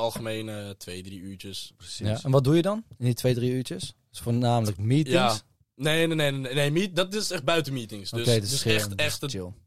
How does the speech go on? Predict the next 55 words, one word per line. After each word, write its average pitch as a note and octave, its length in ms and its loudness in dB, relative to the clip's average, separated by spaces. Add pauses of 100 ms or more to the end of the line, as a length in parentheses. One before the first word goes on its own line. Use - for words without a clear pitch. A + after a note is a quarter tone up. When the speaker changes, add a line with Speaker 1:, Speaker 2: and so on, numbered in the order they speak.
(420)
Speaker 1:
business, C3+ 440 -2
eh, A2 260 -4 (260)
dropship B2 300 -6
business. G#2 400 -10 (440)
Ja, G2 140 -2
dan A#2+ 100 0
zit D3 120 -2
ik D3+ 60 -4
vooral D#3 260 0
gewoon C#3+ 420 -2
met C3 180 -6
de C3+ 180 -4
C C3 40 -8
E C3+ 60 -4
O C3 200 -4
te C3+ 80 -10
praten C3 460 -2
of B2 80 -8
met B2 100 -6
mijn A2 120 -8
businesspartner. B2 760 -2 (320)
Kijk B2+ 220 0
ik A2+ 100 -6
over B2+ 260 -2
het B2 120 -10
team C3+ 220 -8
heen. C3 340 -4 (340)
Eh, G#2 320 -6 (480)
ik B2 120 -8
stuur C#3 160 -2
ze C#3+ 80 -2
ook B2 60 -4
best B2+ 120 0 (120)
wel C3 100 -2
veel B2+ 80 0
aan. C3 320 0 (160)
Eh, A2 240 -6
ik G#2 100 -8
leer A#2+ 120 -2
ze A2+ 100 -6
nieuwe C#3 180 0
dingen C3+ 240 -4
aan. B2 320 -2 (120)
Ik - 140 -20
raad B2 220 -2
ze A#2 300 -4 (100)
dingen A#2+ 240 -6
aan. A2+ 300 -4 (640)
Ja, B2+ 160 -2
het F2+ 80 -2
is - 60 -6
toch C3 140 -6
wel B2+ 140 0
echt, B2 220 -4
eh, B2 240 -2